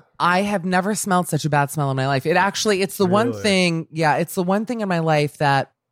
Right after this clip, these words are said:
Speaker 1: if anything were to make me vegan or vegetarian, uh, truly, if
Speaker 2: Yeah.
Speaker 1: it's not reading about it, it's not, you wanna turn people vegetarian, take them on a road trip to, I wasn't even near this plant. It was probably, like, a mile out, you know? And it,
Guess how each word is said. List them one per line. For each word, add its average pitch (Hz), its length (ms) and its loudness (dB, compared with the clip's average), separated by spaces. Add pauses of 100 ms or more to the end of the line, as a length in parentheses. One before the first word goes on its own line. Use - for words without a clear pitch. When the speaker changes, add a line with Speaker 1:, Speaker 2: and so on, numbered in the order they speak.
Speaker 1:
if 180 220 0
anything 226 440 0
were 190 120 2
to 175 80 2
make 160 260 0
me 156 200 -2
vegan 160 480 -2
or 156 80 -6
vegetarian, 156 920 -4 (260)
uh, 175 80 2 (100)
truly, 254 440 0
if 196 80 -2
Speaker 2:
Yeah. 107 260 -10 (300)
Speaker 1:
it's 202 200 -2
not 226 240 2
reading 226 280 0
about 196 340 2
it, 190 260 2
it's 156 180 -6
not, 190 260 0 (360)
you 170 220 -2
wanna 269 240 0
turn 247 240 -4
people 208 240 -2
vegetarian, 160 920 -2
take 190 260 -4
them 233 160 -2
on 226 80 -2
a 208 40 0
road 170 220 2
trip 139 460 -2
to, - 240 -2
I 233 80 2
wasn't 285 260 -2
even 175 240 -2
near 165 220 2
this 135 180 -4
plant. 87 360 -10
It 180 80 -2
was 180 100 -2
probably, 220 360 0
like, 175 160 -2
a 165 40 -6
mile 143 340 0
out, 110 380 2
you 165 100 0
know? 143 240 2 (520)
And 175 420 0 (920)
it, 180 220 0